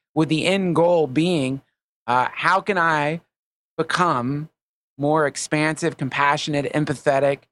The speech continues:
loving, happy, grounded, safe, successful, and, um,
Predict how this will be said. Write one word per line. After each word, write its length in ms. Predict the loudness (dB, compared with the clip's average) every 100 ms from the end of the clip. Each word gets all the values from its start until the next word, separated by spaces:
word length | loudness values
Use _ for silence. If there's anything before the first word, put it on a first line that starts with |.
| _ _ _ _ _ _
loving, 720 | 0 2 2 0 0 0 -4 -10 _ -2
happy, 380 | 0 0 -4
grounded, 680 | -2 0 0 0 0 0 -2 -10 _ _ _ _
safe, 520 | -2 0 2 -2 -6 _ -14
successful, 920 | -10 0 2 2 -2 0 0 0 -4 _ _ _ _ -4
and, 320 | -2 -2 0
um, 460 | 0 0 0 -4